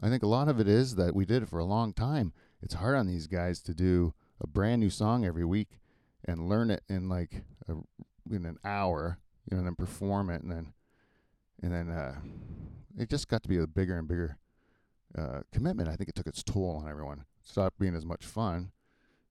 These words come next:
and, uh, it just started. And when we took our hiatus break, I think it just stopped being part of people's regular routine, and then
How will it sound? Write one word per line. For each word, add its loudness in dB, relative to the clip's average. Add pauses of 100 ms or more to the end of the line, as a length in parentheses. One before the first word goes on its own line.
(140)
and, -2
uh, 0 (460)
it -8
just -2
started. 0 (120)
And 0
when 4
we 4
took 0
our 4
hiatus 0
break, 0
I 2
think 0
it -4
just -2
stopped -2
being 2
part 4
of 0
people's 2
regular 4
routine, -2 (760)
and -2
then -2